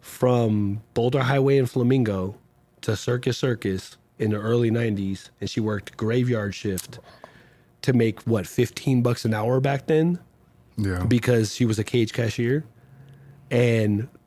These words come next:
Speaker 1: taking the bus, bro, like, walking from, taking Flamingo up to Las Vegas Boulevard, taking the Las Vegas Boulevard bus, like,
Speaker 2: Yeah.
Speaker 1: bro, at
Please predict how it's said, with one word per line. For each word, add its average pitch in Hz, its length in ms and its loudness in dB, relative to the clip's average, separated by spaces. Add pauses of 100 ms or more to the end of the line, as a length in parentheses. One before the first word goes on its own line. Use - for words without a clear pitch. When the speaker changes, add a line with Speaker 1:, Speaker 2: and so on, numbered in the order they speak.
(180)
Speaker 1:
taking 151 240 4
the 123 60 4
bus, 127 280 2
bro, 120 360 0 (260)
like, 110 420 0 (160)
walking 135 520 2
from, 127 500 2 (380)
taking 151 300 4
Flamingo 139 520 4
up 131 140 2
to 127 120 0
Las 123 260 2
Vegas 131 220 4
Boulevard, 110 580 2 (180)
taking 143 340 4
the 120 240 4 (540)
Las 135 220 4
Vegas 139 160 4
Boulevard 139 400 4
bus, 123 220 2 (280)
like, 120 300 0 (100)
Speaker 2:
Yeah. 101 260 0
Speaker 1:
bro, 127 360 6 (300)
at 147 260 4